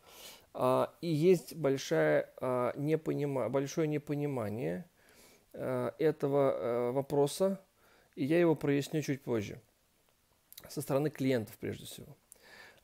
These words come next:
Ам, но сегодня давай с тобой поговорим о том,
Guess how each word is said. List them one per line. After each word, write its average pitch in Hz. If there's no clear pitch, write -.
Ам, 120
но 143
сегодня 196
давай 156
с -
тобой 147
поговорим 143
о 127
том, 160